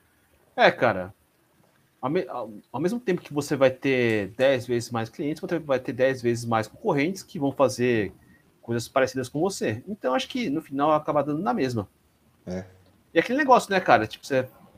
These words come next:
Speaker 1: passa dois, três meses, não consigo ven-, vender nada, não consigo ter dinheiro nenhum.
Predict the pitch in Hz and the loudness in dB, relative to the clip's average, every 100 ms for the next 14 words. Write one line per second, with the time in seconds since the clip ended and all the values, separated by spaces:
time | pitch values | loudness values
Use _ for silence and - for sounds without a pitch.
0 | - - 127 120 - 117 120 117 117 - | -8 -2 -2 -2 -2 2 4 2 0 -4
1 | 107 113 104 104 110 113 95 104 - - | -4 -4 -4 -4 -2 -2 -4 -10 -12 -16
2 | 90 - - 110 117 - 113 120 135 147 | -20 -20 -12 -10 -10 -12 -10 -2 2 2
3 | 135 104 - 113 117 110 113 113 101 107 | 2 -4 -6 -4 -2 2 6 6 4 -4
4 | - - 110 110 - - - 107 104 113 | -10 -12 -10 -10 -14 -14 -8 -8 -6 -4
5 | 113 120 117 104 | -4 -4 -4 -4